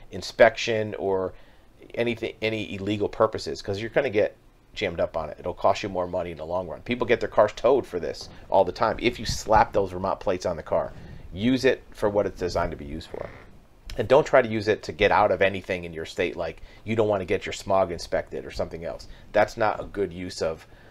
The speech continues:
the process. In fact, many of the same people that say, "I don't wanna have to deal with the court and do a court order title," or, "I don't wanna deal with a bond," they're perfectly willing to deal with some other state hundreds of miles away and pay their taxes when that's more difficult than just dealing with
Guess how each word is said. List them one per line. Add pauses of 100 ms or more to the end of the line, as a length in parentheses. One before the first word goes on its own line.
(140)
the
process. (180)
In
fact,
many
of
the
same
people
that
say,
"I
don't
wanna (160)
have
to
deal
with (520)
the
court
and
do
a
court
order
title,"
or,
"I
don't
wanna
deal
with
a
bond,"
they're
perfectly
willing
to
deal
with
some
other
state
hundreds
of
miles
away
and
pay
their
taxes (340)
when
that's
more
difficult
than
just
dealing
with